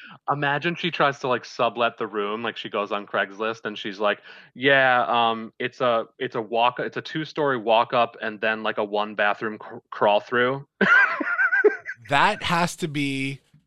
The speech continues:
Speaker 2: that has to be, like,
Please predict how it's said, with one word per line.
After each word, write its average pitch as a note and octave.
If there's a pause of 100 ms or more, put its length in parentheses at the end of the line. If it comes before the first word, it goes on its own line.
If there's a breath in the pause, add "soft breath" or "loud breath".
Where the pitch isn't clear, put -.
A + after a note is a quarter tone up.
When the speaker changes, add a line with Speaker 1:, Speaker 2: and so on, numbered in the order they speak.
(460)
Speaker 2:
that D#3+
has F#3+
to F3
be, C3
like, G#2+